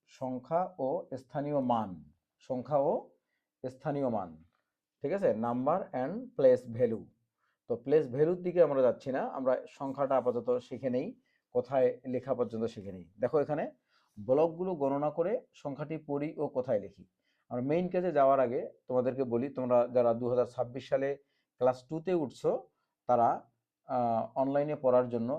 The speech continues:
বাংলা ইংরেজি দুই ভার্সনে পড়ার জন্য আমাকে এই নাম্বারে তোমরা, আহ,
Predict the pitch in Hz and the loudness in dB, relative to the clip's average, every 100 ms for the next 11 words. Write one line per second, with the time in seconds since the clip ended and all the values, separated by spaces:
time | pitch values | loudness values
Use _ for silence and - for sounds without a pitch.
0 | 170 123 123 127 127 123 120 120 120 120 | -4 -2 0 2 2 0 -2 -4 -6 -6
1 | 127 120 127 151 151 131 120 110 120 139 | -6 -6 -10 -8 -6 0 0 0 -6 -8
2 | 220 _ _ _ - 127 120 123 139 123 | -10 _ _ _ -12 -8 -8 -8 -6 -4
3 | 113 110 110 107 120 185 - _ _ _ | -4 -2 -4 -4 -6 -6 -8 _ _ _
4 | _ 123 117 107 | _ -6 -2 -2